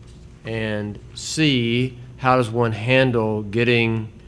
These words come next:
uh, dinged for having, uh, increased mortality in your P C I patients who,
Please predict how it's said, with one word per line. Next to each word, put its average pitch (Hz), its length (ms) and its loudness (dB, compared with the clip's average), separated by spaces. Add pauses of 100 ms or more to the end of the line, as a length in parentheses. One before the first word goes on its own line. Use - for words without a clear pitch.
(380)
uh, 113 160 -2
dinged 127 600 2
for 110 280 -2
having, 107 480 -2
uh, 104 340 -6 (100)
increased 123 680 -2
mortality 107 960 -2 (420)
in 113 100 -4
your 110 140 -2
P 127 180 -2
C 120 220 -4
I 113 160 0
patients 107 560 -6
who, 107 320 -4